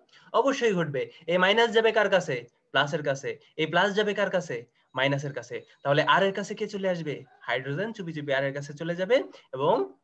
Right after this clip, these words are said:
hydroxyl যেটা ম্যাগনেসিয়ামের এক হাতে ছিল হচ্ছে, আহ, halide group, আর এক হাতে কে চলে যাবে? Hydroxyl group চলে যাবে।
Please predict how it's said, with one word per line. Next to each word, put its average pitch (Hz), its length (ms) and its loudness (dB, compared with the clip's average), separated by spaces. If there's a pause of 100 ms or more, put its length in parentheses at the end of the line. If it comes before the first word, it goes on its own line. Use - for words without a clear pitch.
(140)
hydroxyl 214 540 0
যেটা 160 360 2
ম্যাগনেসিয়ামের 147 580 -2
এক 143 240 0
হাতে 185 200 -6
ছিল 170 180 -4
হচ্ছে, 147 600 -4 (280)
আহ, 117 300 -2
halide 196 340 2
group, 226 220 -4
আর 156 140 2
এক 165 80 0
হাতে 190 180 -4
কে 196 120 -4
চলে 185 200 -4
যাবে? 147 240 -6 (560)
Hydroxyl 135 520 -6
group 226 380 0 (240)
চলে 240 260 -2
যাবে। 143 340 0